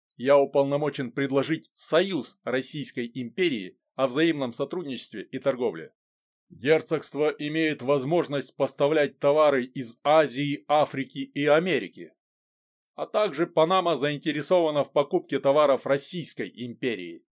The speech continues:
Кроме этого, мой государь готов выступить на стороне Российской империи в случае военной помощи, коли таковая будет потребна и не нанесёт вред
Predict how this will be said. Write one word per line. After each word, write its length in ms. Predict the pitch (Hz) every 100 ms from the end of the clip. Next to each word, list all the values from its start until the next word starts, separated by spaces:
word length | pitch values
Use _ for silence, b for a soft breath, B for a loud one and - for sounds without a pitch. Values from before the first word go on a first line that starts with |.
| _ _
Кроме 460 | 101 139 160 139
этого, 540 | 120 104 95 80 - _ _ _ -
мой 280 | 131 147 135
государь 500 | 135 147 143 147 127
готов 400 | 135 151 131 123
выступить 580 | 143 180 131 - 107
на 120 | 123 117
стороне 440 | 135 135 147 147
Российской 640 | 135 123 - 160 - 143 135
империи 680 | 160 147 - 143 98 82 _ _ _
в 80 | -
случае 380 | 147 143 147 135
военной 540 | 120 147 156 139 135
помощи, 520 | 139 - 135 98 - 104
коли 280 | - 123
таковая 540 | 120 123 139 131 120 113
будет 320 | 120 117 -
потребна 580 | 127 - 185 131 92 - _ _ _ -
и 160 | 185
не 120 | 175 170
нанесёт 520 | 170 170 160 175 135
вред 380 | 147 151 -